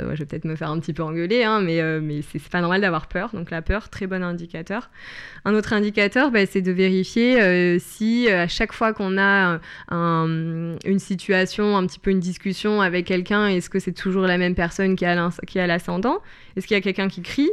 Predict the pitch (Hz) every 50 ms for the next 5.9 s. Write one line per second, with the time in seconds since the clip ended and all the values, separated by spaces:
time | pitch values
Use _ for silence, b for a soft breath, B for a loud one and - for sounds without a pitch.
0 | 403 - - 226 220 214 - - 214 233 294 370 415 - - - B B B B
1 | B B - 196 190 - 202 190 190 185 185 202 214 214 214 208 - - - 202
2 | 196 190 190 185 185 180 180 180 - 220 208 208 208 185 190 196 190 202 208 202
3 | 196 190 190 185 196 196 185 180 180 - 190 185 180 - 185 170 170 - 175 175
4 | 170 - 180 180 180 170 - - - 180 185 190 190 185 175 - - - 175 165
5 | 175 180 180 180 175 170 - 180 180 - - 180 180 185 196 208 208